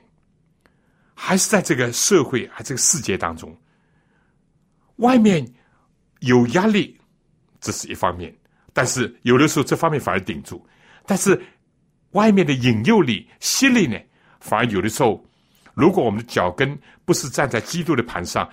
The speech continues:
就被吸了过去，就被引诱、试探所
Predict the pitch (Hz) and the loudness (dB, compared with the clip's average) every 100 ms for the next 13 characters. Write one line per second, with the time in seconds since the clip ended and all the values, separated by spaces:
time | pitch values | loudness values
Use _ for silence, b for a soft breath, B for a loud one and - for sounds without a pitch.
0 | B - 82 98 - 135 123 - - - | B -6 -4 -6 -6 -6 -6 -10 -16 -20
1 | - _ _ _ _ _ _ _ _ - | -20 _ _ _ _ _ _ _ _ 0
2 | 180 170 127 92 80 147 131 - b b | 2 2 0 -2 -4 -2 -2 -6 b b
3 | b b _ - - 160 139 110 98 90 | b b _ -4 -4 -4 -8 -4 -4 -4